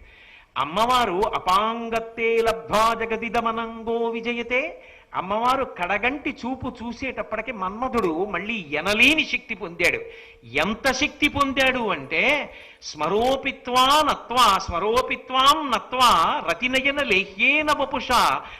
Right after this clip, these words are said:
మునీనామప్యంతః ప్రభవత, ప్రభవతి మొహాయ మహతాం." అన్నీ విడిచిపెట్టి కేవలము భగవంతుని యొక్క పాదములను మాత్రమే పట్టుకుంటామని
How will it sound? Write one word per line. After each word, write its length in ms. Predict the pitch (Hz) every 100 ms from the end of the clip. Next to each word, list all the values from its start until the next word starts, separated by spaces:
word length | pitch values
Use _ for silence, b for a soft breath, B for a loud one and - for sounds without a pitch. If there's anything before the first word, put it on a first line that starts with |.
| -
మునీనామప్యంతః 1500 | 190 254 320 311 294 277 262 262 254 - 247 240 233 226 226
ప్రభవత, 960 | - - 226 214 214 214 202 208 -
ప్రభవతి 540 | 196 185 240 233 214 285
మొహాయ 680 | 247 180 226 214 190 190 -
మహతాం." 720 | 156 - 165 196 196 156 139 - B B B B B B B B _ _ -
అన్నీ 560 | 170 226 254 277 311
విడిచిపెట్టి 640 | 285 262 247 262 254 240 240
కేవలము 880 | - 185 208 233 247 262 262 254 233
భగవంతుని 720 | 233 175 220 254 254 247 240
యొక్క 300 | 233 233 226
పాదములను 680 | 220 208 220 226 226 226 220
మాత్రమే 540 | 220 220 220 220 220
పట్టుకుంటామని 920 | 214 208 220 202 208 220 208 208 202